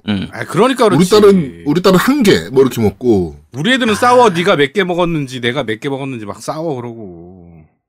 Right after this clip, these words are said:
Speaker 2: 음.
Speaker 1: 야, 이 생각해보니까 제아두목님 그쪽 핏줄이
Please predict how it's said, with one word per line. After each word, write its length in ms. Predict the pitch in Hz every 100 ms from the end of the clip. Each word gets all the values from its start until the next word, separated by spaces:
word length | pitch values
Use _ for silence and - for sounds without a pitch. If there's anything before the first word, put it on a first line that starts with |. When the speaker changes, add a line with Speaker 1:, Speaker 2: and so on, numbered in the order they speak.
| _ _
Speaker 2:
음. 140 | 85 78 85 _ -
Speaker 1:
야, 100 | 107
이 180 | 143 165
생각해보니까 560 | 240 269 233 160 135
제아두목님 680 | 127 147 196 240 190 143 117
그쪽 420 | 151 - 165 -
핏줄이 840 | 202 - 220 156 107 107 98 82